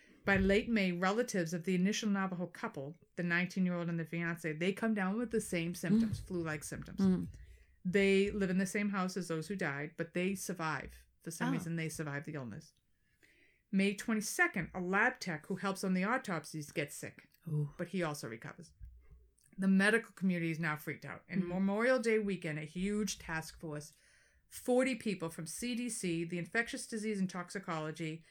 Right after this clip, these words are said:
Speaker 1: and the doctors who treat the victims are all, um, they all get together and they're pooling all their info the whole weekend. They are brainstorming what the fuck is going
Speaker 2: Mm-hmm.
Speaker 1: on here. Something bad's going on. I gotta catch my breath. Okay.
Speaker 2: <laughs>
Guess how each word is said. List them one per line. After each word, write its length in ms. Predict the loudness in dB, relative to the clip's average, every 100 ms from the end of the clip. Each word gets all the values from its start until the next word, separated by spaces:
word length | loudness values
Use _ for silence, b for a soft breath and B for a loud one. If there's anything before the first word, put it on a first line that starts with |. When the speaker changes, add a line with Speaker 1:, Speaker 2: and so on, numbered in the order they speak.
| b b
Speaker 1:
and 120 | 0
the 40 |
doctors 400 | 2 2 0 -4
who 100 | -6
treat 240 | -4 -4 -4
the 80 | -2
victims 500 | -2 -4 -4 -6 -6
are 160 | -6 -4
all, 420 | -4 -2 -2 -6 -10 -6
um, 360 | -4 -2 -4 -2
they 80 |
all 160 | -2 0
get 160 | -2 -4
together 320 | -2 0 0 -2
and 140 | -2
they're 80 | -2
pooling 400 | -6 -2 0 0
all 100 | 0
their 140 | -4
info 260 | -6 -8 -10
the 100 | -6
whole 160 | -4
weekend. 360 | -4 -6 -8 -8
They 100 | -8
are 300 | -6 -6 -8 b b b b _
brainstorming 800 | 2 6 8 8 6 4 6 6
what 180 | 6 4
the 140 | 4 0
fuck 240 | 2 2 2
is 120 | 0
going 180 | 4 6
Speaker 2:
Mm-hmm. 140 | 8
Speaker 1:
on 140 | 6 4
here. 200 | 0 -4
Something 300 | -4 -4 0
bad's 280 | 0 0 -2
going 240 | -4 -4
on. 180 | -4 -8 -10 B B B B B B B B B B B 8
I 140 | 10
gotta 100 | 10
catch 180 | 4 -2
my 80 | -2
breath. 280 | -4 -10 -12 -6 -6
Okay. 260 | -4 -2
Speaker 2:
<laughs> 100 | 6